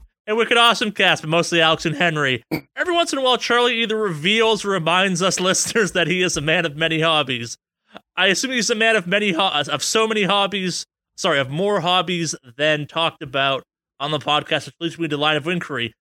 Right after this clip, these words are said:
What hobby would you actually be surprised by Charlie revealing he has picked up?" Remember, this is a guy who has a sword bag,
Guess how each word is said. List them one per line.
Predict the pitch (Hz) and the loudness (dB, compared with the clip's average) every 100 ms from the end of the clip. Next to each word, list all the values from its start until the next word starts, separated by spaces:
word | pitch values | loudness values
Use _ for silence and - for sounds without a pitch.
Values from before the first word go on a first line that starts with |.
| _ _ _ | _ _ _
What | 156 320 523 | 0 2 2
hobby | 339 190 233 269 262 247 | 0 0 2 2 2 0
would | 214 180 | 0 -2
you | 208 202 | -4 0
actually | 165 196 - 220 196 | 2 2 2 0 -2
be | 202 185 | 0 -2
surprised | - - - 180 185 180 - | -4 -6 -4 2 2 2 0
by | 185 175 | -4 -6
Charlie | - 170 175 | -2 -2 -2
revealing | 165 151 123 165 165 160 156 - _ _ - | -4 -6 -4 -2 0 0 -4 -10 _ _ -4
he | 180 | -2
has | 156 | -2
picked | - 175 165 - | -2 -2 -2 -2
up?" | 165 165 - _ _ _ _ | -2 -2 -6 _ _ _ _
Remember, | 294 320 262 | -2 0 0
this | 294 | -2
is | 269 | -2
a | 277 | -4
guy | 196 220 240 208 | 0 2 4 4
who | 214 | 4
has | 220 202 | 4 4
a | 185 | 2
sword | - - 262 302 285 185 | 0 -2 0 2 0 -2
bag, | 175 165 147 147 156 156 | 0 2 4 4 2 0